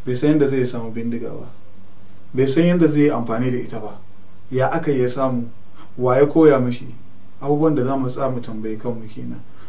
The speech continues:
To wa'innan abubuwan suna ɗaya da, suna da, wa'inda ab-, wasu kaɗan daga cikin abubuwan da suka sa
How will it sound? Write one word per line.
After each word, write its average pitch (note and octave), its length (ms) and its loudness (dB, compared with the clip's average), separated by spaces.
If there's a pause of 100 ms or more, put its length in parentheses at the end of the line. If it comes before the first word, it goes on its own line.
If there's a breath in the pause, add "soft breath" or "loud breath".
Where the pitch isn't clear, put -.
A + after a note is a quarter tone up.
(160 soft breath)
To C#3+ 140 0
wa'innan F#3 480 8
abubuwan D3+ 400 6
suna C#3+ 400 2
ɗaya C#3 160 4 (120)
da, C3+ 60 -6
suna D#3+ 360 4
da, B2 100 -2 (580 soft breath)
wa'inda E3 460 6
ab-, D#3 280 2
wasu E3+ 340 4
kaɗan E3 260 4
daga D3+ 240 4
cikin D#3 360 -2
abubuwan F3 480 4
da C#3 100 4
suka - 240 -2
sa B2 320 4